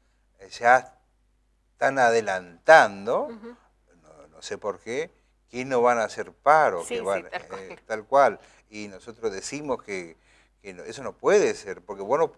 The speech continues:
Speaker 1: u-, uno no, no puede saber qué va a pasar, eh, después del diez de diciembre, porque el, la inflación sigue creciendo. Lo que nosotros le pedimos, eh,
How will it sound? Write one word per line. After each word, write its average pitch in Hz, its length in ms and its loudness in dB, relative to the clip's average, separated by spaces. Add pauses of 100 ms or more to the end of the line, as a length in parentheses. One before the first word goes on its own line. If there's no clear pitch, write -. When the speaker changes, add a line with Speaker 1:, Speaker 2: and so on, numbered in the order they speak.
Speaker 1:
u-, 143 440 -18
uno 190 260 -4
no, 143 160 -8
no 127 160 -10
puede 196 260 0
saber 151 380 0
qué 151 140 -4
va 147 100 2
a 139 60 0
pasar, 190 460 0
eh, 151 120 -2
después 127 280 -6
del 117 160 -2
diez 107 180 -4
de 104 80 -6
diciembre, 90 720 -16 (840)
porque 92 1200 -8 (480)
el, 95 320 -12
la 92 100 -2
inflación 98 480 -8
sigue 101 240 -12
creciendo. 143 960 -12 (260)
Lo 98 140 -18
que 87 100 -20
nosotros 117 340 -12
le 151 100 0
pedimos, 127 840 -6
eh, 98 500 -10